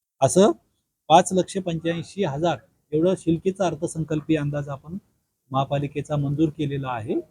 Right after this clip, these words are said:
आणि त्यामध्ये आपण, अ, हे महसुली उत्पन्न, अ, मिळवतानाही कोणत्याही प्रकारची करवाढ केलेली नाहीये. यामध्ये मालमत्ता करामध्ये वाढ नाहीये, पाणीपट्टीमध्ये कर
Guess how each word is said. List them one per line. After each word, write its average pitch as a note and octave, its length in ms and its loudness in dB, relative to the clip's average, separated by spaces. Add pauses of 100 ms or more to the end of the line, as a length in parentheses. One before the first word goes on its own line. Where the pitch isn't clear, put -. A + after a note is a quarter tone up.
(720)
आणि D#3+ 280 4
त्यामध्ये F3+ 540 6
आपण, F3+ 460 0
अ, F3+ 200 -4 (200)
हे D3+ 200 -4
महसुली E3 400 0
उत्पन्न, E3 380 -4 (260)
अ, C3 360 -8 (160)
मिळवतानाही D#3 760 0 (460)
कोणत्याही F3 320 2
प्रकारची E3+ 540 -2
करवाढ D#3 480 0
केलेली D3 460 0
नाहीये. A2+ 380 -4
यामध्ये C#3+ 340 -8
मालमत्ता C#3+ 440 -10
करामध्ये D3+ 460 -6
वाढ D3+ 200 -2
नाहीये, D3 260 -6
पाणीपट्टीमध्ये C#3+ 760 -20
कर - 180 -20